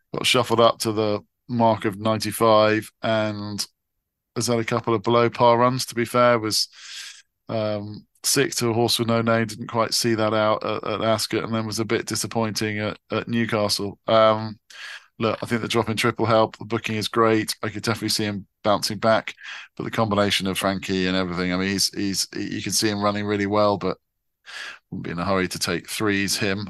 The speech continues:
I think he's more take-onable. Um, I think Grand Vizier will run his usual race. He's, he's a horse who, you know, just goes really well around Ascot. He's got blinkers on for the first time, so that might help him,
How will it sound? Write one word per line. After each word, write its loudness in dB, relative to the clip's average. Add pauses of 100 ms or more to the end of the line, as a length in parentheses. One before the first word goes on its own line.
I -12
think -10
he's -6
more -6
take-onable. -2 (440)
Um, 6
I -4
think 2
Grand 4
Vizier 4
will 2
run 4
his 0
usual 0
race. 0 (160)
He's, -4
he's 0
a -4
horse 0 (100)
who, -2 (640)
you -8
know, -4
just -6
goes 0
really -2
well 2
around 0
Ascot. -2
He's -8
got -4
blinkers 0
on 0
for -10
the -6
first 0
time, 2
so -2
that 2
might 0
help 0
him, -6